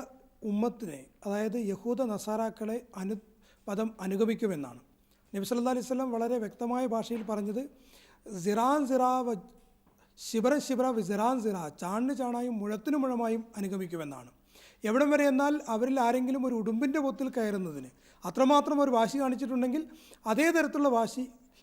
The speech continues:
എൻ്റെ ഉമ്മത്തിലും കാണിക്കുന്നവരുണ്ടാകുമെന്നാണ്. പക്ഷേ റസൂൽ തിരുമേനി സല്ലല്ലാഹു അലൈഹി വസല്ലം ഒരിക്കലും തന്നെ ഇവ, ഈ ഉമ്മത്ത് മുഴുവനും യഹൂദികളും നസാറാക്കളുമായി തീരുമെന്ന് പറഞ്ഞതിൻ്റെ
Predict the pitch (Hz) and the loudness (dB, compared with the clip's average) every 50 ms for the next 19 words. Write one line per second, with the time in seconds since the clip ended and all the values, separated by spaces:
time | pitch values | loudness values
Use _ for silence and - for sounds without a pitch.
0 | _ _ 214 214 226 240 277 320 285 240 240 233 240 226 247 208 208 202 202 190 | _ _ -2 0 0 2 2 2 2 2 2 0 0 -2 -2 -2 -2 -2 -2 -2
1 | 208 208 190 202 196 190 185 175 180 185 180 175 160 147 139 123 127 - _ _ | -4 -4 -4 -2 -2 -2 -2 -2 -2 -2 -4 -4 -6 -8 -10 -10 -14 -18 _ _
2 | _ _ _ _ _ - - - - - _ - 269 262 - 349 339 330 - - | _ _ _ _ _ -20 -20 -20 -20 -16 _ -4 -2 2 2 2 2 2 0 -2
3 | 233 214 220 277 254 330 330 330 349 349 320 - 311 302 285 294 294 285 285 - | -2 0 0 2 4 4 6 6 6 4 4 4 4 4 4 4 4 2 2 0
4 | 294 302 262 240 233 214 - 302 320 294 262 277 247 240 269 277 302 - - - | 2 2 2 2 2 0 0 0 0 2 2 2 2 2 0 0 -2 -4 -10 -20
5 | - - - - - 233 220 220 226 285 277 262 285 320 330 269 240 233 254 302 | -20 -20 -20 -16 -8 -4 -2 0 2 2 4 6 6 6 6 4 2 2 0 0
6 | 294 - 302 262 254 254 262 269 262 277 277 269 - 214 202 160 220 269 - 294 | 0 0 0 2 2 4 4 4 4 2 0 -2 -2 -2 -2 -2 -2 -2 0 0
7 | 294 311 302 262 233 233 - 247 240 254 277 277 269 294 277 269 262 262 262 262 | 0 0 0 0 -2 -2 0 0 2 2 0 0 -2 -2 0 0 0 0 -2 -2
8 | 240 226 240 262 262 262 247 262 226 233 214 208 220 233 226 220 | -4 -2 -2 0 0 0 0 0 0 -2 -2 -2 -2 -2 -2 -2